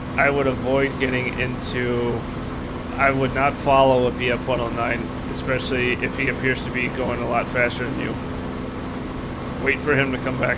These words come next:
and attack you, and then use your, uh, superior maneuverability to, uh,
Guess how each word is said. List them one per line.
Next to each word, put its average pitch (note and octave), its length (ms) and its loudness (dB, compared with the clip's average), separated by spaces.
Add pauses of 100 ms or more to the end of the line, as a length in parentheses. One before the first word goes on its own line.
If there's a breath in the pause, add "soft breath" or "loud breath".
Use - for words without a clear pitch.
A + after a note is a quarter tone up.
and B2 100 -4 (320)
attack B2 260 2 (100)
you, A#2+ 180 -2 (1160)
and A#2+ 120 -2
then B2 220 0
use B2 240 -2
your, B2 260 2
uh, A#2+ 140 4
superior B2 580 0
maneuverability A#2+ 760 -2
to, A#2 340 -2
uh, A#2+ 120 -2